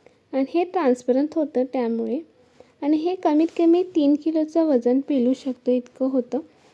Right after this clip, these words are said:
मग मला आता त्यावर मला माझी फ्रेम चिटकून द्यायची होती.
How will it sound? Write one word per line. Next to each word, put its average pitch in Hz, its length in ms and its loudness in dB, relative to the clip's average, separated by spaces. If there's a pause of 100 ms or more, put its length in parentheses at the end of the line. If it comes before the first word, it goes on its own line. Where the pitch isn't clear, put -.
(360)
मग 262 140 2
मला 269 280 4
आता 262 180 0
त्यावर 254 480 -2 (420)
मला 254 200 2
माझी 262 220 0
फ्रेम 277 340 -2
चिटकून 294 600 -2
द्यायची 254 340 -2
होती. 269 280 -2